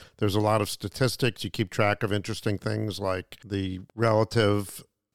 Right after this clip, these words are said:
uh, representation by gender of arguments given before the court, or how often a particular justice is in the majority, things like that. Also, like many blogs, you have a link to other resources, like America's Constitution,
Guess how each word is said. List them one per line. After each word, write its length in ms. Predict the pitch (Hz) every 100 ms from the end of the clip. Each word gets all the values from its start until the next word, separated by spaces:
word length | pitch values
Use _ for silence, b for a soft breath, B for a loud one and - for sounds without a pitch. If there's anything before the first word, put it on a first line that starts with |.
| _
uh, 220 | 110 98 92
representation 800 | 101 104 101 104 - 107 98 104
by 160 | 92
gender 640 | 90 90 113 120 117 113 113
of 220 | 98 95
arguments 680 | 95 95 104 98 95 - - b b b -
given 220 | 104 104
before 300 | 95 - 104
the 100 | 95
court, 460 | - 107 98 101 _ 98 -
or 220 | 98 90
how 180 | 104 104
often 300 | 104 98 104
a 40 |
particular 360 | 92 107 101 98
justice 500 | 90 101 - 101 -
is 140 | 90
in 160 | 101 95
the 80 | 92
majority, 800 | 92 110 101 101 98 98 95 92 b b b _
things 240 | 110 107
like 200 | 101 95
that. 340 | 113 104 104 - b b -
Also, 380 | 107 104 117 104
like 220 | 104 -
many 200 | 135 123
blogs, 360 | 95 104 90 85
you 80 |
have 180 | 98 95
a 140 | 90 95
link 340 | 110 107 98
to 140 | 113
other 180 | 101 98
resources, 760 | 87 90 - 90 90 98 95 - b b _
like 180 | 95 92
America's 460 | 98 90 87 95 -
Constitution, 800 | 92 87 - - 82 - 98